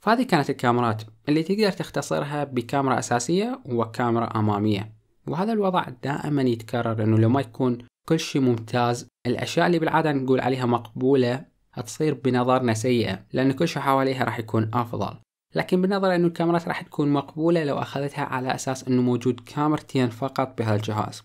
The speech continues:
كاميرا أساسية وكاميرا أمامية، وهي راح تكون أقل من اللي تتوقعه بالنسبة لي خمسمية وتسعتاش دولار. هذه أفضل استنتاج عندي لهذه الكاميرات. أوكي، الآن خلينا نتفلسف. ريلمي جي تي حاليا بدون منافس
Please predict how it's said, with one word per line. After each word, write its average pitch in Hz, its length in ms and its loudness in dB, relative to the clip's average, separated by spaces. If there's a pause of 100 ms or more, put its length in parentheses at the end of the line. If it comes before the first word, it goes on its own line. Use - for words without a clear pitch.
كاميرا 120 280 2
أساسية 170 600 -2
وكاميرا 131 440 0
أمامية، 131 520 2 (360)
وهي 135 320 0
راح 123 140 -4
تكون 120 340 -2
أقل 113 500 -2 (100)
من 110 120 4
اللي 110 200 6
تتوقعه 113 640 0
بالنسبة 107 380 0
لي 107 100 2
خمسمية 107 400 0
وتسعتاش 107 540 -2
دولار. 98 360 -4 (420)
هذه 139 380 4
أفضل 120 560 -2 (200)
استنتاج 110 600 2
عندي 104 200 0
لهذه 98 240 -2
الكاميرات. 98 540 -6 (640)
أوكي، 175 200 0
الآن 143 160 0
خلينا 185 280 2
نتفلسف. - 520 -4 (240)
ريلمي 208 260 6
جي 190 160 2
تي 185 100 -4
حاليا 156 500 2
بدون 143 300 2
منافس 139 460 0